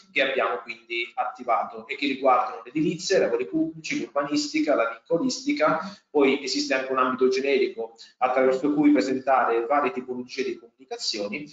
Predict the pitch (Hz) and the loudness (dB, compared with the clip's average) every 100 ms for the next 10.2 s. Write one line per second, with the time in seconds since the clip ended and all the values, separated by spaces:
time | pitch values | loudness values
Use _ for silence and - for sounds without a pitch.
0 | - - - 135 131 - 117 117 131 127 | -8 -2 2 4 4 2 2 4 2 0
1 | - _ - 127 120 135 131 127 123 - | -6 _ 0 4 4 4 2 2 0 -4
2 | 120 117 151 139 98 98 - - - 131 | -6 -4 -4 0 0 0 -4 -14 -8 -4
3 | 131 117 117 117 - 113 110 185 113 117 | -2 -2 -4 -4 -8 -4 -2 0 -2 -4
4 | - 185 - 110 107 - 131 131 123 120 | -8 -8 -8 -8 -8 2 2 4 0 -4
5 | 117 160 117 113 120 - - 123 127 123 | -6 -6 -6 -4 -4 -4 -6 -6 -6 -2
6 | 113 - 123 123 120 160 151 107 117 117 | -2 0 2 2 2 0 0 -6 -8 -6
7 | 120 120 - - 117 107 113 117 120 - | -4 -4 -6 -10 -10 -6 -2 -2 -4 -8
8 | 104 107 107 104 104 107 - - - _ | -8 -8 -8 -6 -4 -6 -8 -20 -20 _
9 | - 107 101 104 104 113 - 107 95 95 | -4 0 0 -2 -4 -6 -4 -2 -2 -2
10 | - | -12